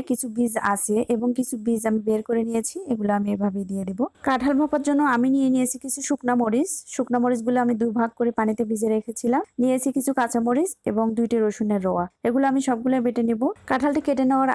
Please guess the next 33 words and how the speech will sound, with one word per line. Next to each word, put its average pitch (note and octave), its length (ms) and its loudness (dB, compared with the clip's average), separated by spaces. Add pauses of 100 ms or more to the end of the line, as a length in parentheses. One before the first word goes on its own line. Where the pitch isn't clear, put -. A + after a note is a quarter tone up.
(100)
আগে A#3 180 0 (120)
আমি A#3+ 100 2 (100)
খুব C4+ 100 -6 (120)
ভালোভাবে A#3 460 0
ধুয়ে A3 220 0
নিয়েছিলাম, G#3 460 0 (200)
তারপরেও B3+ 400 2 (100)
আমি B3+ 120 2 (220)
আর A#3+ 100 2 (100)
দুই A#3 200 2
একবার A3 280 -2
পানি A3 180 2 (100)
দিয়ে G#3 160 0 (180)
ভালো G#3 200 2
করে G#3+ 220 -2
ধুয়ে G3 220 -6 (120)
সেঁকে A3 300 -2
নেব। F#3 160 -6 (680)
আমি B3+ 160 2
রংপুরের C#4 460 2
মেয়ে, A3+ 160 2 (220)
আমাদের B3 300 2
এদিকে B3 280 0 (200)
সবাই A3+ 260 0 (200)
কম A#3+ 200 2
বেশি A#3+ 200 0 (120)
এই A3+ 140 0
কাঁঠাল A3 260 0 (460)
ভাপাটা G#3 380 0
খুবই A#3 200 0 (100)
পছন্দ A3+ 280 -4 (120)
করে। A3 160 0 (220)
আশা A#3 120 2